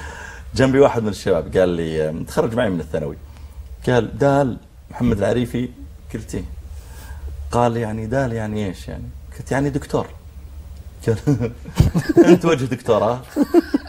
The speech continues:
يعني بعيده عليك، انت وجه دكتوراه."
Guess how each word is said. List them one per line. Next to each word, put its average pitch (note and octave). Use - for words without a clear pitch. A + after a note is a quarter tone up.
يعني D#3
بعيده D3
عليك، F#2
انت G3
وجه A#2+
دكتوراه." G2+